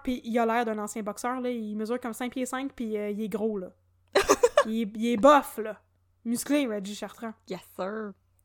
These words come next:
Speaker 2: On espère que vous aussi, à la maison, vous avez, euh, aimé cette première partie sur le F L Q, le folk.
Speaker 1: Folk !
Speaker 2: Alors, si ça vous intéresse, revenez-nous la semaine prochaine pour la suite des aventures de Reggie, les Chevaliers et le folk.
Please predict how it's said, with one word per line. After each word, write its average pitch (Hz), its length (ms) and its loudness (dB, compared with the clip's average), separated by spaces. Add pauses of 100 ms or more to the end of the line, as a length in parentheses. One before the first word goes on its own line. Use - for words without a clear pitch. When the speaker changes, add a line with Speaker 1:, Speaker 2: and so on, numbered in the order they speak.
(240)
Speaker 2:
On 220 120 4
espère 302 320 2
que 262 80 0
vous 196 140 -2
aussi, 247 200 -2
à 285 60 6
la 220 80 4
maison, 185 320 0
vous 220 140 -6
avez, 180 340 2
euh, 143 40 -2 (260)
aimé 240 320 4
cette - 180 0
première 220 360 2
partie 214 460 0
sur 247 200 -2
le 208 400 0 (420)
F 226 140 4
L 175 120 2
Q, 247 180 0
le 220 80 2
folk. 277 400 2 (240)
Speaker 1:
Folk ! 359 320 6 (340)
Speaker 2:
Alors, 202 320 4 (120)
si - 180 0
ça 226 140 4
vous 190 140 -2
intéresse, 208 380 0 (140)
revenez-nous 220 460 4 (100)
la 214 120 6
semaine 202 160 0
prochaine 202 360 0
pour 214 280 2
la 202 120 4
suite - 280 -2
des 185 180 2
aventures 214 460 4
de 190 300 2
Reggie, 214 380 2
les 214 120 0
Chevaliers 190 500 0
et 214 100 2
le - 80 2
folk. 320 400 0